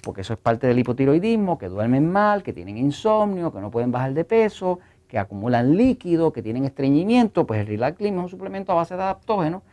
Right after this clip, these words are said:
que tiene ingredientes, veintiún ingredientes que ayudan a la tiroides a restablecerla.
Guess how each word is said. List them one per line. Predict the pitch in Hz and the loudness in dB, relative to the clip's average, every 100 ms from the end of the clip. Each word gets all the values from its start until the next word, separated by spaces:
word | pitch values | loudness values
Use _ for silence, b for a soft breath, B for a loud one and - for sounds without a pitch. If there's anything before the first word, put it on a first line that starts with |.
| b b _ | b b _
que | 113 | -2
tiene | 117 131 | 4 6
ingredientes, | 160 156 151 170 208 175 117 | 6 6 4 4 2 2 -2
veintiún | 104 101 127 | -2 -2 0
ingredientes | 180 190 196 196 185 160 | 2 0 0 -2 -4 -6
que | 110 | -6
ayudan | 110 185 254 226 | -2 2 4 4
a | |
la | 170 | 2
tiroides | 156 147 139 147 - | 0 2 4 2 2
a | 123 | -2
restablecerla. | 147 143 113 - 90 90 92 - 120 90 64 | -2 -6 -10 -10 -12 -12 -16 -6 -6 -6 -12